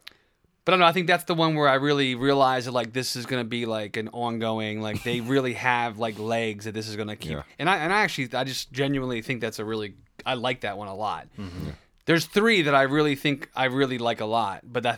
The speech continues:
Speaker 1: feel like that one probably edges it only because, um, I just feel,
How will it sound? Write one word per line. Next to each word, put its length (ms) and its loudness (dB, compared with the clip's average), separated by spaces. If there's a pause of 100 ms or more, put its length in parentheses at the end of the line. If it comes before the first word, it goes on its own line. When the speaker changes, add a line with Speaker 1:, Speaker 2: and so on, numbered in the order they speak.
(140)
Speaker 1:
feel 140 2
like 140 -2
that 180 2
one 120 -4
probably 380 2
edges 240 -4
it 160 0
only 240 0
because, 800 -4 (880)
um, 580 -2 (640)
I 60 -2
just 240 -4
feel, 220 -2